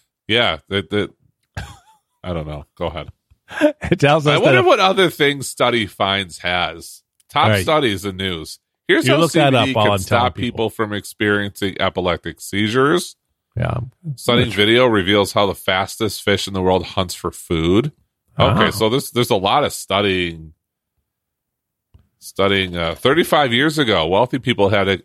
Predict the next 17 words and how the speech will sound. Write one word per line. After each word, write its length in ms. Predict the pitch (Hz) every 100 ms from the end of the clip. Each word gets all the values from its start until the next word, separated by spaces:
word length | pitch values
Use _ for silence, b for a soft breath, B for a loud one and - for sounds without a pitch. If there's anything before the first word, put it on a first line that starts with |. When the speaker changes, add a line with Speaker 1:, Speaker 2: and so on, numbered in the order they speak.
| -
Speaker 1:
access 420 | 104 - 113 98
to 120 | 98
primitive 480 | - 113 104 98 73
brain 300 | 85 90 104
surgery. 540 | - 80 71 78 78
That 240 | 82 80 -
sounds, 460 | 90 78 73 - - _ _ _ _ _ _ _ _ _
sounds 600 | - - 78 76 - - -
pretty 260 | 73 73 71 _ _ _ _ _ _ _ _ _ _ _ _ _ _ _ _ _ _
interesting. 640 | 73 71 73 - 76 85 95 113 B B B
Okay, 360 | - 87 - 120
go 100 | 120
ahead. 280 | 120 92 76
Sorry, 300 | - - 80
back 260 | 107 113
to 80 | -
Florida 500 | - 113 107 90 82